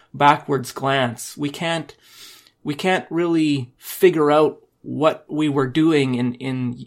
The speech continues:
uh, and, and he's very much, uh, ties the cross with Girard to, to a scapegoat event and, and the way that humans tend towards scapegoating, which is another kind of disconnection of, of ourselves with the other.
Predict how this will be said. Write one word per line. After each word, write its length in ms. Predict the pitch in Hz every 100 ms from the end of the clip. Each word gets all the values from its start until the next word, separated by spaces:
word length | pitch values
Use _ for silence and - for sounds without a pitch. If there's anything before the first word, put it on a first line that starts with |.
| _
uh, 300 | 127 123 120 -
and, 260 | 131 131 -
and 100 | 135
he's 220 | 147 151
very 220 | 151 147
much, 360 | 139 127 - - - - _ _
uh, 360 | 151 127 - 120
ties 260 | - 139 143
the 80 | 139
cross 420 | - 139 131 127
with 120 | 135
Girard 520 | 120 139 131 131 131 -
to, 400 | 143 131 127 -
to 180 | - 135
a 80 |
scapegoat 680 | 127 - 151 156 156 147 131
event 420 | 127 120 123 127 -
and, 300 | 135 127 -
and 160 | 135
the 80 | 127
way 200 | 131 135
that 200 | 135 127 _
humans 420 | - 143 131 123
tend 320 | - 151 147
towards 520 | 147 131 135 - - - _ _ _
scapegoating, 720 | - - 156 143 147 139 147 143
which 140 | 139
is 120 | 147
another 320 | 143 143 147 143
kind 300 | - 143 127
of 240 | 117 - _ _ -
disconnection 760 | 160 151 - 139 139 - 139 123
of, 400 | 135 120 - -
of 140 | - -
ourselves 420 | 127 - 131 123
with 140 | 131
the 140 | 143 131
other. 380 | 123 127 131